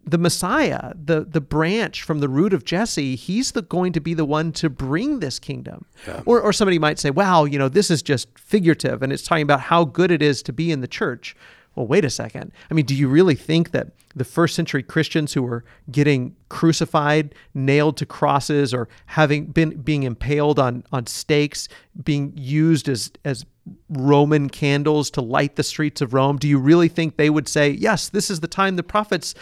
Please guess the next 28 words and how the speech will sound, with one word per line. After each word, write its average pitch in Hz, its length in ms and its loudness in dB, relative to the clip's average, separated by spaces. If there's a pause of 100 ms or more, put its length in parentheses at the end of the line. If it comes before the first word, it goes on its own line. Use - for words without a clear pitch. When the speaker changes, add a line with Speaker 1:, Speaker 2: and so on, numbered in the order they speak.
(180)
Speaker 1:
prophesied 196 440 2
about. 139 300 0
The 151 80 0
wolf 175 300 4
shall 165 160 -2
dwell 180 260 2
with 202 120 0
the 190 60 -4
lamb, 190 360 0
and 156 100 -2
the 151 60 0
leopard 185 320 -2
shall 170 160 -4
lie 170 180 0
down 170 300 0 (220)
with 170 160 0
the 170 60 2
young 156 200 0
goat"? 160 340 0 (220)
And 175 100 0
the 185 80 2
answer 226 220 2
is, 156 240 0 (460)
yes, 165 640 0 (100)
it 165 140 -2
is 226 260 2
that 147 220 -4
time, 139 480 -6